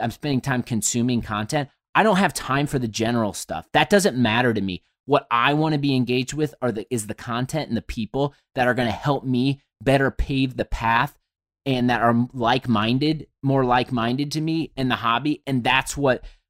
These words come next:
I've got time for, and that's what I wanna spend time doing. So I think that's really, really important, don't just look at what you're doing from a general perspective. There are people and specialists that are doing what you're doing.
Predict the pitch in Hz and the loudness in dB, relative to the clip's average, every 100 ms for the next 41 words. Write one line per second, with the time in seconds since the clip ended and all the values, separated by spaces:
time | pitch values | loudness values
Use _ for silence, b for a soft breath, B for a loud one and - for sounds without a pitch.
0 | _ 113 120 120 95 - 113 107 - 110 | _ 0 2 -2 -2 -4 -4 -4 -6 -6
1 | 110 107 - 113 110 - 107 107 98 - | -4 -6 -6 -6 -6 -2 -2 -2 -6 -8
2 | 107 113 107 98 92 98 107 107 90 87 | -8 -6 -6 -6 -8 -6 -4 -2 -4 -4
3 | - 180 127 90 _ _ _ _ _ _ | 2 6 4 2 _ _ _ _ _ _
4 | 143 127 143 143 131 135 123 123 113 101 | 2 4 4 4 2 2 2 2 0 -2
5 | 113 101 92 _ _ _ _ 123 - 170 | -6 -8 -8 _ _ _ _ 2 4 4
6 | 202 208 190 107 113 135 151 147 139 110 | 2 0 0 -4 0 0 2 0 0 0
7 | 135 - 156 143 117 120 110 101 95 _ | -2 0 -2 0 2 4 2 -2 -4 _
8 | _ - 135 104 117 117 135 135 - 147 | _ -2 0 0 0 0 0 -2 -4 -6
9 | - 131 - 165 156 _ _ _ - 143 | -2 -4 -2 -6 -6 _ _ _ -2 0
10 | 143 123 - - 180 - 190 156 _ 120 | 2 0 -2 -6 -4 0 0 0 _ -2
11 | 107 - - 135 - 135 110 101 - - | 0 0 0 0 0 -2 -2 -6 -10 -4
12 | 127 120 - 123 113 104 127 143 151 131 | 0 0 2 0 0 2 4 4 2 0
13 | 117 120 117 107 107 113 139 147 | 0 0 0 0 -2 0 -2 -4